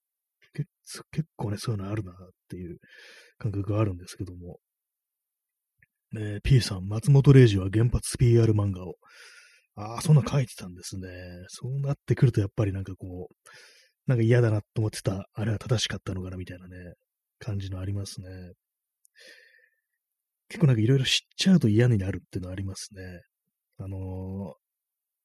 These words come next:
コブラ、あのね、赤い全身タイツの男、左腕があの銃になってる男なんですけども、テラサーブイチもなんかちょっ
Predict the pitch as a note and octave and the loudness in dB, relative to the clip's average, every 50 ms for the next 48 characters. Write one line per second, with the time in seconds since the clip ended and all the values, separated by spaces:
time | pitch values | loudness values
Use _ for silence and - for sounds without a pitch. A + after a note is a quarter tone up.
0 | _ _ _ _ - - - G#3 F#3 C#3+ G#2+ F#2 E2+ - - _ _ _ - G#2 | _ _ _ _ -2 4 6 6 6 6 4 2 -4 -12 -18 _ _ _ -14 -14
1 | F#2+ F2+ F2+ F2+ F#2 F#2 - - _ _ - - G2 G2 - - A2+ A2+ A2+ G#2 | -14 -14 -14 -16 -18 -20 -20 -20 _ _ -16 -14 -12 -6 -2 2 2 2 4 4
2 | A#2+ A#2 G2+ - A#2+ G2+ G#2+ A2 - G2+ F#2 F2 F#2 - G#2 F#2+ F2+ F2+ F2 - | 4 4 4 2 0 2 0 -2 -2 -4 -10 -12 -12 -10 -10 -8 -8 -8 -10 -12
3 | - - _ _ - - - _ - A#2+ A#2 A#2+ A#2 A#2 A#2+ A#2 A2 A2 G#2+ A2 | -14 -16 _ _ -20 -20 -12 _ 2 4 4 6 6 6 4 4 2 2 0 -2
4 | G#2+ G#2+ G#2+ G#2 A#2 A2 G2 F#2 F#2+ - - G#2 F#2 F#2 F#2 F#2+ F#2+ G2 F2+ E2+ | -4 -4 -4 -2 -4 -4 -4 -6 -12 -14 -14 -14 -14 -12 -14 -12 -12 -12 -14 -14
5 | E2 - - - F2+ F2+ F2+ F2 F2+ _ _ - - - - - - _ - - | -18 -20 -20 -20 -18 -18 -18 -20 -20 _ _ -20 -20 -20 -20 -20 -20 _ -8 -8
6 | G#2 - - A#2+ C3 D#3 - - E3 D#3+ D3 D#3 C#3+ B2 - - - _ _ _ | -6 -4 -2 0 2 2 4 6 6 8 8 8 8 6 4 -2 -10 _ _ _
7 | _ - G2 F#2 G2 G2+ G2 F#2+ - G#2+ | _ -10 -8 -6 -6 -6 -4 -4 -6 -6